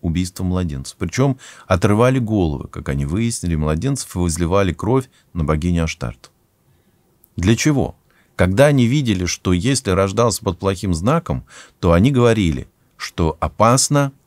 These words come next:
и это может привести, э, к тому, что он может, этот человек, навредить обществу. Надо его привести, принести в жертву. Но другие, когда рождались под сильными знаками, то жрецы тайно приносили их тоже в жертву.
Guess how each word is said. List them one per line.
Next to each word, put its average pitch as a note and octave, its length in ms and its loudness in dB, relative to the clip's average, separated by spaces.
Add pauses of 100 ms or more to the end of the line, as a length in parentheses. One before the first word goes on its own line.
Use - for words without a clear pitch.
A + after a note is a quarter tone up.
и G2+ 100 0
это F#2 240 0
может G#2 440 0
привести, G#2+ 800 -2 (300)
э, D#2+ 80 -8
к - 60 -12
тому, F2+ 280 2
что D#2+ 200 -4
он D#2+ 60 0
может, F#2 280 -2
этот D#2 120 -6
человек, E2+ 240 -4
навредить E2+ 340 -2
обществу. - 580 -10 (440)
Надо G2+ 220 2
его F2+ 100 0
привести, F2 560 -4 (180)
принести F#2 320 -2
в F2+ 40 -4
жертву. D2+ 480 -4 (240)
Но G2+ 200 6
другие, A2+ 580 2
когда F#2 320 0
рождались G2 440 0
под G2 200 -2
сильными E2+ 360 0
знаками, E2 420 -2
то G2+ 180 -2
жрецы F#2 560 0 (100)
тайно F2 520 2 (380)
приносили F2+ 560 2
их D#2 100 -4
тоже D#2 260 -2
в D2 80 -10
жертву. F2+ 640 -2